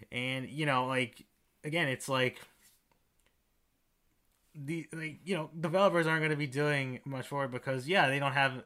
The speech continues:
an incentive because it's a game they don't make copies of anymore, and they don't get money from it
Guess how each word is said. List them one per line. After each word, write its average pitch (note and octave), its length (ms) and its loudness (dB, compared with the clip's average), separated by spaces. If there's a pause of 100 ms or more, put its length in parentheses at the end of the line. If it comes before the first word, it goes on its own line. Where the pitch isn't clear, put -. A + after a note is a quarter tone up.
an C3 160 -8
incentive B2 640 -6
because A#2+ 420 -6
it's A#2 160 -8
a B2+ 60 -4
game B2 300 -2
they B2 100 0
don't A#2 240 -2
make B2 340 -6 (640)
copies C3+ 480 0
of A#2 360 0
anymore, B2 800 0 (140)
and B2 100 -6
they B2 80 -2
don't C3 200 0
get B2 200 -2
money B2+ 340 -2
from C3 380 -2
it A#2 260 -4